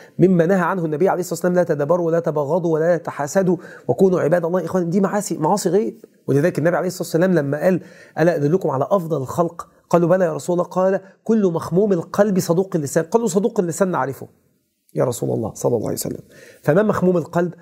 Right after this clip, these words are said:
فقال النبي عليه الصلاة والسلام: "مخموم القلب الذي لا إثم فيه ولا بغي ولا حسد". لا إثم فيه ولا بغي ولا حسد. شوف الإثم والبغي والحسد ده حاجات في القلب، دي معاصي سر.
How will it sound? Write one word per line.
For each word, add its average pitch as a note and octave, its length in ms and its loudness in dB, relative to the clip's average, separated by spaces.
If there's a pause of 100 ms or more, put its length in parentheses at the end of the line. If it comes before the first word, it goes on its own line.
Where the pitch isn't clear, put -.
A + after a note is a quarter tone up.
(100)
فقال F3 320 0
النبي D3 260 0
عليه D3+ 100 -2
الصلاة D#3+ 220 -6
والسلام: D#3+ 200 -2
"مخموم E3+ 300 -2
القلب G3+ 320 0 (220)
الذي D#3+ 240 2
لا D3 220 -2
إثم E3+ 220 -2
فيه E3 260 2
ولا D#3+ 240 2
بغي F3+ 280 0
ولا F3+ 160 -2
حسد". - 280 -10 (560)
لا B2+ 220 2
إثم D3 220 -2
فيه E3+ 400 0
ولا D3 240 2
بغي E3 280 -4
ولا F3+ 160 -2
حسد. F3 280 -6 (440)
شوف E3 220 -2
الإثم F#3+ 400 0
والبغي E3+ 320 2
والحسد F3 440 -4
ده F#3 180 0
حاجات E3+ 300 -2
في - 60 -8
القلب، E3 460 -2
دي D3+ 120 0
معاصي D#3+ 380 -4
سر. C#3 400 -2